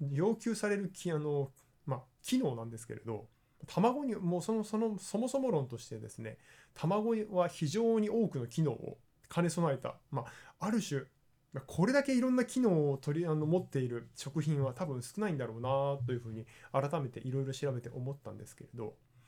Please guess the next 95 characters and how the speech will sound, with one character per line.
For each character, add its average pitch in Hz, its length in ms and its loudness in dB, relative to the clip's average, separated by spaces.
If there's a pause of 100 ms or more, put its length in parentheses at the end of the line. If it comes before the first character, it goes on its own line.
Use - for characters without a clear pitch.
(220)
皆 139 160 -2
さ 117 100 -8
ん、 101 100 -12
卵 180 360 -2
の 185 100 -2
機 180 160 -6
能 110 120 -4
っ - 20 -18
て、 - 280 -16 (360)
パ - 120 -8
ッ 156 40 -8 (160)
と、 - 180 -12 (160)
こ - 100 -6
れ 175 60 0
と 160 80 -6
こ 147 140 -2
れ 143 60 2
と 143 100 -10
こ 123 100 -6
れ 123 80 -4
と 120 80 -12
こ 113 100 -10
れ 110 80 -6
っ - 20 -18
て - 160 -16
言 113 60 -10
え 110 40 -10
ま 110 100 -12
す？ - 140 -20 (1700)
全 175 300 2
部 123 100 -2
で 123 100 -10
す - 100 -14
ね、 120 260 -10
あ、 135 80 0
全 180 340 6
部 113 100 -4
で 107 140 -14
で 107 140 -12
す - 100 -12
ね、 107 220 -12 (300)
二 214 200 10
十 202 220 6
二 131 120 4
種 175 180 2
類 147 80 6
あ 113 60 2
る 110 80 -6
っ - 20 -12
て 113 100 -6
い - 20 -2
う 92 40 -2
話 92 220 0
な 143 40 4
ん - 40 2
で 101 60 0
す 151 140 10
よ。 175 80 8 (480)
そ - 200 2
ん 285 140 8
な 466 100 4
に 415 100 4
あ 349 40 6
っ 339 80 0
た - 80 -4
っ - 60 -8
け 202 180 8
と 147 80 2
思 160 140 8
う - 20 8
ん - 20 4
で 147 60 4
す 143 80 -2
け 147 60 0
ど、 127 80 0
二 139 260 4
十 349 200 4
二 180 120 10
種 190 120 2
類 175 80 6
も 123 120 2
あ 185 60 4
っ - 20 -10
た 339 80 -2
か 240 60 6
な 180 60 8 (260)
と 123 80 -10
思 143 220 2
う - 20 2
ん 135 40 2
で 120 60 -2
す - 80 -10
け 120 80 -6
れ 107 100 -4
ど、 107 180 -6